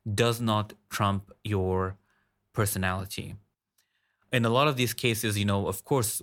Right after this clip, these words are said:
we, we see the best of people in public, but what we don't see is how people are behind the scenes. For example, how are they, if, if they're leading a, a company, for example, how do we know what is the cul-, culture of the company that they're running?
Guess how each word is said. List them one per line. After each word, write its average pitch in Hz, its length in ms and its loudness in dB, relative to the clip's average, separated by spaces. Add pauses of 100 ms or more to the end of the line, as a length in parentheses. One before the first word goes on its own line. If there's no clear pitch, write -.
we, 107 360 -2 (100)
we 110 160 0
see 143 180 0
the 120 120 0
best 104 400 0
of 107 160 -6
people 104 280 -2
in 92 140 -2
public, 85 540 -6 (480)
but 110 120 4
what 110 160 0
we 117 120 0
don't 123 280 0
see 120 140 -2
is 104 120 0
how 113 240 0
people 107 420 -6
are 98 400 0 (360)
behind 98 380 0
the 92 60 -4
scenes. 90 500 -6
For 113 180 0
example, 110 720 -2 (480)
how 135 280 2
are 135 120 4
they, 113 420 0
if, 107 200 -2
if 110 140 -2
they're 110 180 4
leading 131 380 0
a, 101 100 -4 (180)
a 101 60 -2
company, 104 420 -2
for - 120 -4
example, 95 460 -2
how 123 300 0
do 120 120 -2
we 110 140 0
know 104 340 0 (440)
what 110 300 0
is 117 100 -2
the 107 80 0
cul-, 107 400 -2
culture 104 360 -2
of 92 120 -2
the 98 80 -6
company 104 360 -2
that 92 160 -2
they're 95 300 -2
running? 92 400 -6